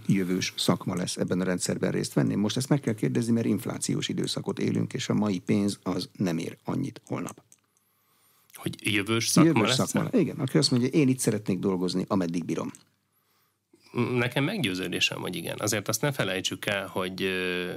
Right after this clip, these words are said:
Speaker 2: az egészségügyben hatalmas források érkeztek az előző időszakban. Tehát, hogyha nem a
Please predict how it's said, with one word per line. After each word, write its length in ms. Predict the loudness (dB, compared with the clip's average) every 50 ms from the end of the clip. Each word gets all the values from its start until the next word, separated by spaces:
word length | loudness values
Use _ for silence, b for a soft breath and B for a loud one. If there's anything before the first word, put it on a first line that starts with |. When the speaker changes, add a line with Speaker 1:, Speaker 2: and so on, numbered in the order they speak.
| -10 -12 -8
Speaker 2:
az 140 | -6 -4 -2
egészségügyben 960 | -2 0 0 0 0 2 0 0 -2 -2 -2 -2 -4 -4 -4 -2 -2 -2 -2
hatalmas 540 | -2 -2 -4 -2 -2 -2 -2 -2 -2 -4 -4
források 560 | -4 -4 -6 -6 -6 -6 -6 -6 -6 -6 -8
érkeztek 500 | -8 -8 -8 -8 -6 -6 -6 -6 -6 -10
az 100 | -8 -8
előző 360 | -8 -8 -6 -4 -4 -4 -4 -6
időszakban. 540 | -8 -6 -2 -2 -2 -2 -4 -10 -12 -12 -14 -18 _ _ _
Tehát, 240 | -6 -4 -4 -4 -2
hogyha 540 | -2 -4 -2 -2 -2 0 0 0 0 -2 -4 -10 -20 -20 _ b b b b b b b b b b
nem 260 | -2 -2 0 0 0
a 440 | 0 -2 -2 -2 -2 -2 -4 -4 -8